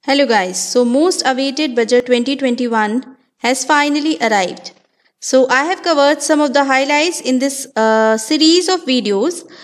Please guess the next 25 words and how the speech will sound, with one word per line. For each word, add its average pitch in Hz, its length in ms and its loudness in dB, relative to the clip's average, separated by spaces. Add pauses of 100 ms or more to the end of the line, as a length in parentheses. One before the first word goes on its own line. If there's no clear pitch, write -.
(120)
so 370 240 0
that 262 320 2
you 311 80 -4
can 320 160 0
easily 302 420 2
understand 247 540 0
what's 226 240 0
in 247 160 2
this 269 160 0
budget. 220 460 -2 (500)
So 285 460 2
the 233 100 2
second, 359 580 0
uh, 220 560 2 (100)
you 254 160 -2
know, 330 160 2
video 247 300 0 (140)
in 277 60 2
the 294 100 0
series 277 500 -2
is 240 380 2
about 233 500 0
capital 277 500 -2
and 294 280 -2
infrastructure. 233 880 -2